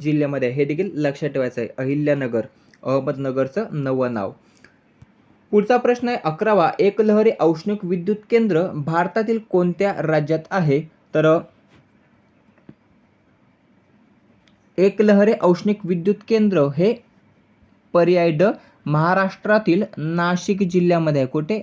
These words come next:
नाशिक जिल्ह्यामध्ये. महाराष्ट्रातील नाशिक जिल्ह्यामध्ये ते स्थित आहे, एकलहरे औष्णिक विद्युत केंद्र. डॉट्स उपचार पद्धती कोणत्या रोगाच्या उपचाराशी संबंधित आहे? तर डॉट्स उपचार पद्धती या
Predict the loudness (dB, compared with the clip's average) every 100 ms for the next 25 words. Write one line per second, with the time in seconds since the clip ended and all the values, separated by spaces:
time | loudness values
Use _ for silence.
0 | -6 -4 -4 -4 -4 -4 -2 0 0 -2
1 | -2 -4 -6 _ _ _ _ -6 -2 0
2 | 0 -2 -2 -4 -4 -4 -4 -4 -6 -2
3 | -2 -2 -2 -4 -4 -6 -4 -2 0 0
4 | -4 0 0 2 0 2 0 -2 -2 -4
5 | -2 -10 -8 -6 -6 -6 -10 -10 _ -2
6 | -2 -2 -4 -6 _ -20 -20 _ _ 0
7 | 2 2 -2 -6 0 0 0 0 0 0
8 | -2 -4 -2 0 0 0 -2 -2 0 2
9 | 2 2 0 0 0 2 0 -4 -4 -2
10 | 0 0 0 0 -2 -2 0 0 0 -4
11 | -4 _ -4 0 0 -2 _ -12 -2 -2
12 | -2 -2 0 0 0 0 0 -4 _ _
13 | -2